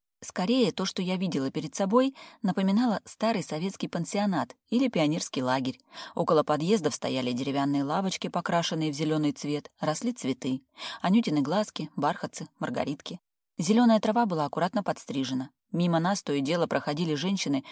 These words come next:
в лёгких серо-голубых платьицах и голубых косынках. При виде нашей сопровождающей они останавливались и вытягивались в струнку, застывали на несколько секунд,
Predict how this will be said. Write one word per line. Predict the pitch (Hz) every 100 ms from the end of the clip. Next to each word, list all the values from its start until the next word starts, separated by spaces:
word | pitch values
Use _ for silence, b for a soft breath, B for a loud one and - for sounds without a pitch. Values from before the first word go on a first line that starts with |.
| B
в | -
лёгких | 156 185 - 143
серо-голубых | - 196 180 151 160 175
платьицах | - 220 233 165 131 - -
и |
голубых | 156 147 143 165
косынках. | - 139 - 123 120 120 - B B B
При | - 180
виде | 175
нашей | 165 156 151
сопровождающей | 147 151 147 143 196 196 - 147
они | 131
останавливались | 131 - 151 214 185 139 127 - B B
и | 202
вытягивались | 160 139 151 147 156 147 -
в |
струнку, | - - 220 175 - 113 -
застывали | - 165 - 233 202 135
на | 127
несколько | 127 127 - 123
секунд, | 135 160 - 214